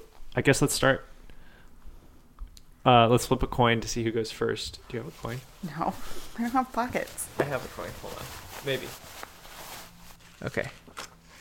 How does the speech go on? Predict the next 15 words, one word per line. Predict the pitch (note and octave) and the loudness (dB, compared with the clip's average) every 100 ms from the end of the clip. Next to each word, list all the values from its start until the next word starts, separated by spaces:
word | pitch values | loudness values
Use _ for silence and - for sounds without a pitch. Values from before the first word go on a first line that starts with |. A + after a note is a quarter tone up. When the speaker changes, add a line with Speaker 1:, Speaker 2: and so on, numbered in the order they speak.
| - | 0
Speaker 1:
Do | B2 | 4
you | |
wanna | A#2 | 4
flip? | - B2 - - - - - - - | 4 2 0 -4 -20 -18 -2 0 2
Speaker 2:
You | G3 | 0
can | F3 | -2
flip. | E3+ E3 - | -2 2 2
Speaker 1:
Okay, | B2 B2 - | 2 -2 -4
so | - A#2 | -4 0
I'm | |
gonna | A#2 | 2
flip | A2+ B2+ | 2 2
a | D3 | 2
coin. | C#3 A#2+ B2+ - - - - - - - - - - - - - - - - - - - - - - - - - - - - - - - - | 6 6 4 -10 -20 -20 -20 -20 -20 -20 -20 -20 -20 -20 -20 -20 -14 -14 -14 -20 -20 -20 -20 -20 -18 4 4 4 -8 -20 -20 -20 -20 -20 -4
Speaker 2:
Heads. | C#4 G#2 - - | 6 6 6 -10